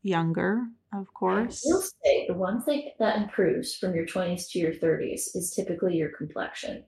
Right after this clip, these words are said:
Speaker 2: That, like, you've put all of the acne behind you, and finally you have, like, a rosy, glowing face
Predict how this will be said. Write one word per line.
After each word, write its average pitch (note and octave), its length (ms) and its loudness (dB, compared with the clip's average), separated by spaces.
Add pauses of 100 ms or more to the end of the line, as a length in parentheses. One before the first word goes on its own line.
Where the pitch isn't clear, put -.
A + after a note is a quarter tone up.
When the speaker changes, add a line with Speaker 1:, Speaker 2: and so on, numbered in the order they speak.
(640)
Speaker 2:
That, D#3+ 500 4
like, D#3+ 220 2 (100)
you've F#3 360 2 (240)
put - 200 6
all G#3+ 260 6
of G3+ 100 2
the E3+ 140 2
acne G#3+ 400 -2
behind D#3+ 460 -4
you, D#3+ 220 -2
and E3+ 280 -4
finally F3 460 2
you D#3+ 180 -4
have, D#3 240 -6
like, D#3+ 220 -4
a D#3 260 -4
rosy, E3+ 480 0
glowing D#3+ 680 0 (280)
face - 560 -4